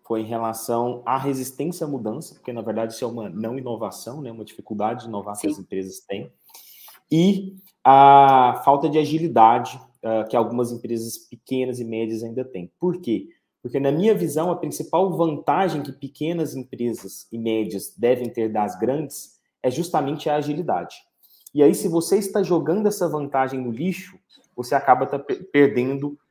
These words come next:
Speaker 1: talvez, o seu, a sua principal arma ali, é, de contra-ataque às grandes corporações. Porque a gente sabe que, é, tem até aquela analogia que, que eu gosto, que fala que, ah,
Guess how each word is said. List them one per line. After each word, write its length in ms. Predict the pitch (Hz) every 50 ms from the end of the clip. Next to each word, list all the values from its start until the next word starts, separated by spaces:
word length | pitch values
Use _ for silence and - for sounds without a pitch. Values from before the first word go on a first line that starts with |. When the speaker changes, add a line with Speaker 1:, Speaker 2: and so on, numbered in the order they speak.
| _ _ -
Speaker 1:
talvez, 320 | 143 131 120 123 131 127
o 60 | 127
seu, 260 | - 143 139 - - - -
a 60 | 120
sua 140 | - - 135
principal 460 | 139 135 - - - 156 175 170 147
arma 460 | 131 135 139 156 160 156 156 160 - - _ _ _
ali, 460 | - 117 120 120 120 120 127 139 131 - _ _ -
é, 220 | 123 123 120 120
de 140 | 113 110 -
contra-ataque 720 | - - 127 120 123 127 120 - - 110 110 120 - - - - - _ _ _
às 160 | - 113 110
grandes 320 | 107 113 107 113 113 -
corporações. 680 | - - 117 113 127 123 117 123 - - 110 98 92 -
Porque 360 | _ - 147 160 180 175 - -
a 60 | 120
gente 180 | 123 147 156
sabe 300 | - - 147 156 160 160
que, 320 | - - 156 151 135 117 -
é, 160 | - 110 107 101
tem 160 | - - 127
até 180 | 117 117 139 135
aquela 240 | 131 - 135 127
analogia 580 | 127 131 127 127 123 110 107 107 123 131 135 123
que, 280 | - - 117 110 98 -
que 120 | _ 123
eu 60 | 117
gosto, 420 | 107 101 127 143 160 156 - - -
que 80 | 123
fala 260 | - - 127 123 123
que, 80 | - 139
ah, 160 | 131 123 107